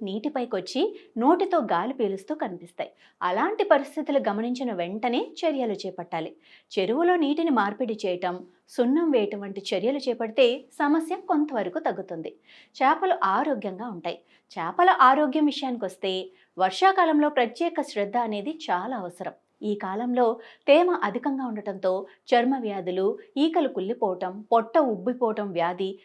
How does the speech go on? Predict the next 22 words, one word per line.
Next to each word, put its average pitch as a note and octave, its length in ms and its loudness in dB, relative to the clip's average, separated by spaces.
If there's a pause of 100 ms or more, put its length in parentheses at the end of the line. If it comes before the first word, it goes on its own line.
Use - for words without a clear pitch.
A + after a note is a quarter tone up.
(140)
శిలీంధ్రాలు E4+ 520 2
వచ్చే C#4+ 280 0
వ్యాధులు G3 600 0
ఎక్కువగా D#4+ 460 0
కనిపించే A3+ 500 -4
అవకాశం G3 500 -4
ఉంటుంది. D#3+ 360 -8 (440)
వీటిని A3+ 420 0
నివారించడానికి D#4 840 2 (440)
చేపలకు F4+ 400 8
సమతుల్యమైన E4+ 680 2
ఆహారం A3 420 -2
ఇవ్వాలి. E3+ 360 -4 (320)
ఆహారం D#4 480 4
వేసే E4 280 0
ముందు D4+ 240 4
వర్షం A#3 360 2
పడుతుందా G#3 640 -2
లేదా G#3 420 2 (220)
అని B3 240 0 (380)
తప్పనిసరిగా D#4 600 2
పరిశీలించాలి. E3+ 800 -4